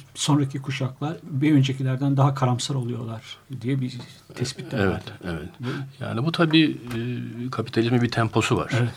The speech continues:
Speaker 2: Ondan sonra o tempo ile ilgili. Fakat temposu varken, e, şöyle bir, e, izlenim de yaratmak istemiyorum. Çünkü bu iki bin yedi, iki bin sekiz kriziyle birlikte, e, ilk tepkiler özellikle, e,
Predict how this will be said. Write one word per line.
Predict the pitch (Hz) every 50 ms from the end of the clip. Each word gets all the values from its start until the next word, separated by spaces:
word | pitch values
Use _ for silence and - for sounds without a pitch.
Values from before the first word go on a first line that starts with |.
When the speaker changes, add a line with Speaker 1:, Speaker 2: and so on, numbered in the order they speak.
| - - - _ _ 120
Speaker 2:
Ondan | 110 101 95 95 92 92 95
sonra | - - 92 104
o | 98 98 95
tempo | - 98 98 95 98 98 92
ile | 92 87
ilgili. | 85 82 85 78 - - - - - - - - - - - - - - _ _ - -
Fakat | 110 107 107 -
temposu | - 110 104 104 120 104 - 110
varken, | 107 107 110 110 - 127 117 110
e, | 107 98 - 90 87 87 90 90 82 87 90 95 -
şöyle | - 101 98 98 95 92
bir, | 101 98 - - - - -
e, | 90 87 87 87 87 92 85 85 82 87 90
izlenim | 95 92 90 95 92 92
de | 95 92
yaratmak | 87 90 87 - 104 98 -
istemiyorum. | - - - 135 127 98 78 71 - - _ _ - - - - - - - - _
Çünkü | - - 90 87 - 92 90 92
bu | 95 90 92
iki | 98 - - 87
bin | 98 92
yedi, | 87 87 92 95
iki | 95 - 90 85
bin | 95
sekiz | 92 - 107 95 - 101 - -
kriziyle | - 95 92 87 95 101 90 82 76 -
birlikte, | 78 76 73 73 - - - 104 127 156 135 - - - - - - - - - - -
e, | 98 92 92 98 98 92 - - _ _ _ -
ilk | 117 120 - -
tepkiler | - 87 80 - - 76 67 73 -
özellikle, | 85 85 82 82 85 80 78 78 82 - 82 80 82 80 - - - - -
e, | 73